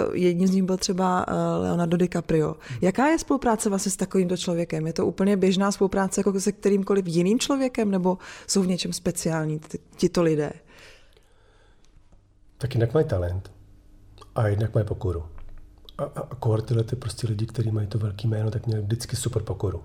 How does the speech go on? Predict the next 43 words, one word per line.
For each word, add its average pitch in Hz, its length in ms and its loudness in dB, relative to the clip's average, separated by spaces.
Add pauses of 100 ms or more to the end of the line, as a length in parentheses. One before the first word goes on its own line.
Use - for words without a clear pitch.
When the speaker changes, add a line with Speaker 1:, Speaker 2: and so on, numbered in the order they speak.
(120)
Speaker 2:
To - 80 -14
se - 100 -2
mi 107 40 -2
strašně - 320 -6
líbilo. 87 380 -6 (300)
Jo, 95 160 0
že 101 160 0 (340)
přijde, 123 340 2
ty, 147 120 -2
ty, 143 140 0
než 120 160 4
se 131 120 0
k - 60 -4
němu 131 120 4
dostaneš, 104 400 0
tak - 80 -14
přijde 101 180 0
štáb 98 400 -2
a 95 40 -4
furt - 180 -6
něco 101 180 0
říká, 95 380 0
„bacha 95 280 -4
na 95 80 0
tohle, 98 220 -2
to 98 140 -2
nefoť 98 260 -2
se 104 60 -2
tady 95 180 0
s - 60 -12
tím, 110 140 -2
neříkej 98 300 0
tohle, 101 440 2 (260)
nedělej 98 160 0
tam 101 180 -2
to, 104 400 -2
máš 104 160 2
všechno 117 240 -2
tři-, - 160 -8 (100)
třicetkrát 120 460 -2
tištěný“, 113 460 2
nebo 107 180 2
prostě 113 340 -4